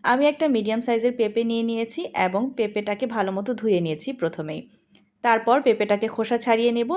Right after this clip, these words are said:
এবং একটা গ্রেটারের সাহায্যে, এই বড় ছিদ্রযুক্ত গ্রেটারের অংশ দিয়ে পেঁপেটাকে গ্রেট করে নেব।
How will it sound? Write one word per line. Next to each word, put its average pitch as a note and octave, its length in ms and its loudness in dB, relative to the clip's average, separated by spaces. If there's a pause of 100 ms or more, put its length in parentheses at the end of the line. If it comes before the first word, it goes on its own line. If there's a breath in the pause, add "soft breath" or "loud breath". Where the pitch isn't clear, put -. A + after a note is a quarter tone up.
এবং F#3+ 260 2
একটা G3 220 -2
গ্রেটারের G3 520 0
সাহায্যে, C4+ 500 0
এই G3+ 220 0
বড় F#3+ 240 2
ছিদ্রযুক্ত B3+ 600 -6
গ্রেটারের G#3+ 460 -2
অংশ G#3+ 220 -6
দিয়ে A3+ 280 -2 (240)
পেঁপেটাকে F#3+ 480 0
গ্রেট F#3+ 260 0
করে D#3 200 0
নেব। D3+ 200 -8